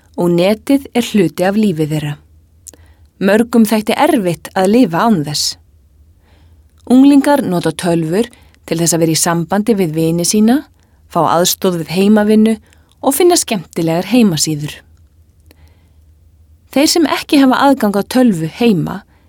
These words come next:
geta komist á netið í skólanum, heima hjá vinum, á bókasafninu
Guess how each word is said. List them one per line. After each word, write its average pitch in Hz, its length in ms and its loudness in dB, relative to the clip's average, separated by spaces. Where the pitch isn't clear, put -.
geta 190 240 -2
komist 208 420 0
á 190 60 0
netið 185 540 -2
í 262 100 0
skólanum, 180 580 -2
heima 160 240 0
hjá 160 160 -2
vinum, 214 420 2
á - 120 -4
bókasafninu 285 880 2